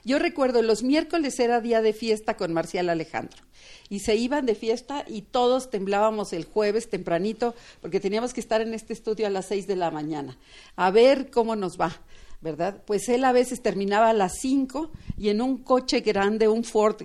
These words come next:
gigante que tenía, tenía su sleeping bag, una biblioteca en la cajuela, ¿verdad? Y ahí se dormía las poquitas horas que podía para estar aquí, <laughs> como se pudiera, a las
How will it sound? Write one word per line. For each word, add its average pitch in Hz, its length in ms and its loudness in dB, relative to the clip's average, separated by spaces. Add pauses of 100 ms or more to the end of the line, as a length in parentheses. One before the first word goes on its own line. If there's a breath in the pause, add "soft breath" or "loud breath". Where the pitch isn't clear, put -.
gigante 185 480 -8
que 180 120 -10
tenía, 214 340 -8 (460 soft breath)
tenía 202 260 0
su 208 180 -2
sleeping 262 460 -2
bag, 262 280 2
una 220 180 0
biblioteca 196 760 0
en 208 80 0
la 175 160 0
cajuela, 247 580 2 (140)
¿verdad? 196 400 -6 (420 soft breath)
Y 202 200 -2
ahí 226 300 -2
se 220 220 -4
dormía 202 500 -2
las 190 160 0
poquitas 196 460 -8
horas 185 220 -4
que 190 100 -6
podía 196 340 -4
para 185 160 -4
estar 180 320 -8
aquí, 262 540 -10 (160)
<laughs> - 160 -20
como 202 220 -4
se 202 160 -2
pudiera, 226 840 -2
a 185 160 -2
las 170 280 -4